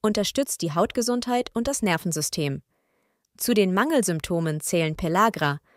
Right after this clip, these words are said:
Hautausschlag, Durchfall und Demenz. B fünf.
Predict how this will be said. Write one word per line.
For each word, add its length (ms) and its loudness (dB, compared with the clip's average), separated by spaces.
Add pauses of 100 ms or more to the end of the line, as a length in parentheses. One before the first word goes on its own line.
(240)
Hautausschlag, 760 2 (100)
Durchfall 540 0
und 160 -2
Demenz. 520 0 (760)
B 320 4
fünf. 520 -4